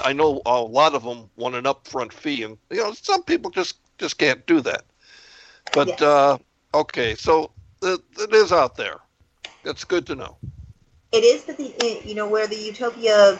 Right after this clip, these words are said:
Speaker 2: part of that comes in is having it so that, you know what, these ma-, eh, these independent films actually do find a way to a more commercial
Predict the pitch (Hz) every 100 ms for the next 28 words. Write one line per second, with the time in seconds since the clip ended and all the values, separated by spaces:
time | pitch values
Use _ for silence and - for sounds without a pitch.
0 | 220 220 214 202 185 - 196 196 233 220
1 | 196 190 - - - 202 202 202 190 -
2 | 196 190 180 175 - - - - - -
3 | 214 214 208 214 208 208 202 - 208 -
4 | 180 202 - 208 202 202 196 175 - 202
5 | 190 - 185 - 196 185 170 196 202 202
6 | - 214 196 196 180 - - - - _
7 | _ _ _ _ 190 180 202 196 - 208
8 | 185 196 - 202 190 -